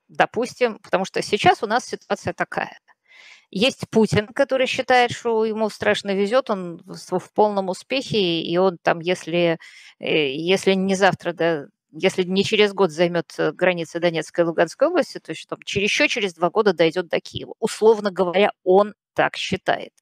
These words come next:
И он не считает, что ему нужно останавливаться, и у него нет никаких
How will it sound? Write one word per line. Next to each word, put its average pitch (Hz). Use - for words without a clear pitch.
И 180
он 190
не 202
считает, 277
что -
ему 156
нужно 165
останавливаться, 220
и -
у 190
него 196
нет 202
никаких 196